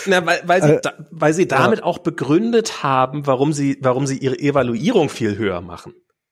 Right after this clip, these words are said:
Speaker 1: Weil die halt auch,
Speaker 2: Ja,
Speaker 1: ähm,
Speaker 2: klar. Und warum sie
Speaker 1: wa-,
Speaker 2: das
Speaker 1: was die auch,
Speaker 2: ja,
Speaker 1: also wenn, wenn du halt eine
Speaker 2: warum?
Speaker 1: Real Estate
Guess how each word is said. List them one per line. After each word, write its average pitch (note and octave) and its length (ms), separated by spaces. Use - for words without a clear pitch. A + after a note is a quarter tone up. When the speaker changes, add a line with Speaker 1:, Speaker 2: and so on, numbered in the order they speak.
Speaker 1:
Weil C3+ 180
die C3+ 120
halt D3 280
auch, C#3 300
Speaker 2:
Ja, D#3+ 200
Speaker 1:
ähm, C3+ 60
Speaker 2:
klar. B2 240
Und A#2+ 140
warum C#3+ 180
sie D3 120
Speaker 1:
wa-, D3+ 60
Speaker 2:
das C3+ 100
Speaker 1:
was B2+ 140
die C#3 140
auch, C3 100
Speaker 2:
ja, C3 200
Speaker 1:
also B2 180
wenn, - 340
wenn D3 160
du D3 80
halt D3+ 100
eine C#3+ 100
Speaker 2:
warum? C3+ 120
Speaker 1:
Real B3 120
Estate D3+ 300